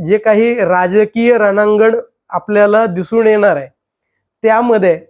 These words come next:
आता नेमकी कोणाचं पारडं जड, ही भाजपा, पंकजाताई आणि चंद्रशेखर बावनकुळे यांची भाजपा खरी आहे का देवेंद्र फडणवीस आणि सुरेश धस यांची भाजपा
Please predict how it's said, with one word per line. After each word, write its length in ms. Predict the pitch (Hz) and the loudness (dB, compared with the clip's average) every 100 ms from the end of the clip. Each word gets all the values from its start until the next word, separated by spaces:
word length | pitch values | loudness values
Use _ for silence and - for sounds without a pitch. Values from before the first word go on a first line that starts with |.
| _ _ _ - | _ _ _ -6
आता 300 | 180 240 240 | -4 0 0
नेमकी 460 | 202 208 202 226 226 _ - | 0 0 -2 -6 -6 _ -2
कोणाचं 440 | 220 214 233 262 | 0 2 0 0
पारडं 380 | 262 202 202 214 | 0 0 0 0
जड, 320 | 180 196 180 180 _ _ _ - | 0 0 -2 -6 _ _ _ -4
ही 200 | 180 208 | -2 -2
भाजपा, 600 | 170 165 170 226 233 170 147 _ _ - | -2 -2 0 0 0 -4 -6 _ _ -4
पंकजाताई 960 | 185 196 226 220 233 233 233 233 247 - - _ _ | -4 -2 -2 0 0 0 0 0 -4 -10 -16 _ _
आणि 300 | 175 196 233 | -2 0 0
चंद्रशेखर 640 | 226 202 202 214 214 220 226 226 | -2 -2 -2 -2 -2 0 -2 -4
बावनकुळे 640 | 196 180 185 220 226 220 214 | -4 0 0 0 0 2 2
यांची 260 | 196 185 226 | 0 -4 -4
भाजपा 420 | 202 208 233 240 | -2 -2 0 -2
खरी 220 | 208 214 220 | -2 0 0
आहे 300 | 196 196 170 - _ _ _ 196 | 0 -2 -6 -12 _ _ _ -4
का 100 | 196 | -2
देवेंद्र 440 | 160 175 208 214 | -2 -2 -2 -2
फडणवीस 600 | 185 208 214 240 233 - _ _ | -2 0 0 0 -2 -8 _ _
आणि 140 | 175 185 | -8 -8
सुरेश 360 | - 185 240 | -2 0 0
धस 260 | 247 208 208 | -2 -6 -2
यांची 240 | 233 202 220 | -4 -2 -2
भाजपा 400 | 190 196 196 | -2 -2 -4